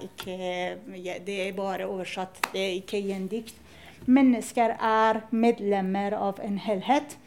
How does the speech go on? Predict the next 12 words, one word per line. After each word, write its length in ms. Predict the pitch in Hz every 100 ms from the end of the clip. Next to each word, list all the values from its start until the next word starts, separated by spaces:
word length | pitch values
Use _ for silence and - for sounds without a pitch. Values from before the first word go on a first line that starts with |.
| - - - - - - -
fordi 260 | - 240 254
de 140 | 254
har 240 | 233 226 220
kommet 460 | - 277 240 208
fra 320 | - 220 208 -
en 280 | - 262 302
sjel. 460 | 285 208 190 202 208 - - - - -
Hvis 280 | 220 254 - -
et 380 | 339 381 - -
med-, 400 | 285 302 277 262
medlem 520 | 254 294 254 240 254
er, 260 | 254 262